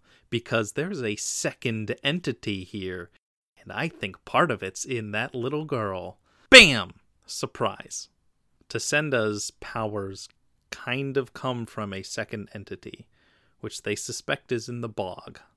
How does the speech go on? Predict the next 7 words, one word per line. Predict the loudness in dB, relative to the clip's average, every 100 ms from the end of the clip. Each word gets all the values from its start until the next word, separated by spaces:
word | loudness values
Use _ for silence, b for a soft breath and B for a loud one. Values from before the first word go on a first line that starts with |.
| _ _ _
It | -4 -4 -4 _ -6
blows | -2 4 6 6 4
open | 2 0 -2 -6
this | -8
whole | -4 -2 -2
story | -4 -4 -2 -2 -4
because | -8 -16 -16 -8 -6 -6 -8 -10 -12